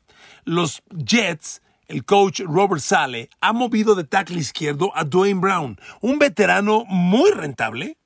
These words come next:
honestamente, muy rentable, que todavía tiene fútbol americano, lo ha movido de tackle izquierdo. A ver, ahí le va el dato. La temporada pasada, Dwayne Brown, jugando en reemplazo de Mekhi Becton, los doce partidos, permitió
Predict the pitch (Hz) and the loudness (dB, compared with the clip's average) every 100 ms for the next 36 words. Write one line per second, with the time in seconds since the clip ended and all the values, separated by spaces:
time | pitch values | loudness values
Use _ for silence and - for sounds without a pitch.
0 | _ 110 139 147 120 113 107 90 165 185 | _ -8 -6 -6 -6 -8 -10 -10 -4 0
1 | 294 202 127 120 113 123 165 - _ 143 | 0 -2 -4 -4 -4 -6 -12 -16 _ -4
2 | 139 196 190 170 170 143 156 123 139 143 | -2 2 2 0 -6 -6 -6 -4 -4 -4
3 | 123 120 110 117 117 180 - - - - | -6 -8 -6 -6 -6 -10 -14 -20 -16 -2
4 | 156 180 180 180 151 135 147 147 131 175 | 2 2 2 2 0 0 -2 -2 -2 -2
5 | 170 127 113 120 131 170 165 147 135 120 | -2 -4 -4 -4 -4 -4 -4 -2 -4 -4
6 | - _ - - 120 135 123 160 196 151 | -14 _ -16 -14 -6 -4 0 0 0 -4
7 | 123 156 151 123 139 143 127 120 98 90 | -2 -2 -2 -2 -2 0 -2 -2 -4 -12
8 | _ - _ 127 135 156 151 - 107 104 | _ -20 _ -2 0 0 -2 -6 -10 -8
9 | 104 120 131 - 127 92 92 123 123 131 | -10 -4 -4 -4 -10 -12 -8 -8 -6 -6
10 | 110 - 113 151 - 127 107 160 185 233 | -8 -12 -14 -12 -6 -6 -4 0 0 0
11 | 165 143 - 113 107 147 - - - - | -2 -4 -4 -6 -6 -10 -14 -20 -10 -4
12 | 131 147 123 160 165 127 | -2 -2 -2 -2 0 -2